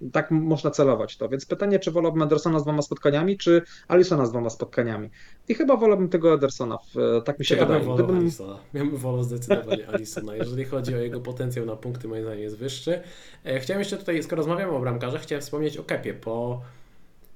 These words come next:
Speaker 2: moim zdaniem nie ma stuprocentowej pewności, że on stracił skład. I jestem ciekaw, czy będzie informacja na ten temat, e, na konferencji prasowej. Mam nadzieję, że takie pytanie padnie i dowiemy się czegoś więcej,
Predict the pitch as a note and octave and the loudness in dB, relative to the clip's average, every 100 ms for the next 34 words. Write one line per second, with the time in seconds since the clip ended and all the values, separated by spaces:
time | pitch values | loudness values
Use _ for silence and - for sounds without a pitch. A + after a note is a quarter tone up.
0 | - C#3 G3+ A#3 G#3+ G#3 D3+ E3+ F#3 E3 | -10 -2 0 0 -2 0 0 0 -2 -8
1 | - D3 C#3+ C3+ B2+ B2 A#2 A#2 A#2+ A#2 | -8 -8 -6 -4 -4 -4 -4 -6 -6 -6
2 | A2+ - A#2+ A#2+ A2+ - F2+ - - B2+ | -8 -8 -8 -8 -10 -8 -10 -10 -10 -4
3 | D#3 F3 F#3 E3 D#3 C#3 C#3 D3 - - | -4 -4 -4 -4 -4 -4 -4 -6 -10 -10
4 | B2 A#2+ C3+ C3 B2+ B2 B2+ C3 C#3+ C#3 | -8 -4 -4 -2 -6 -6 -6 -6 -6 -8
5 | - A2 G#2+ G#2 G#2+ G#2+ - A2 G#2 G#2 | -8 -8 -6 -10 -10 -10 -8 -8 -8 -12
6 | - A2 G#2+ A2 A2+ A#2 A#2 C3+ B2+ A#2+ | -12 -8 -8 -8 -8 -10 -6 -6 -6 -10
7 | - - - G#2 A2 A2+ A#2 A2 A2+ A2+ | -10 -12 -12 -10 -8 -6 -6 -6 -8 -12
8 | A2+ B2 A2+ A2 - C#3+ A#2 G#2 G#2+ A2 | -14 -10 -8 -8 -6 -6 -6 -8 -8 -6
9 | B2 A2+ - A#2+ A2+ G2+ F#2+ F#2+ C#3+ F3+ | -6 -8 -10 -8 -8 -8 -10 -6 -6 -6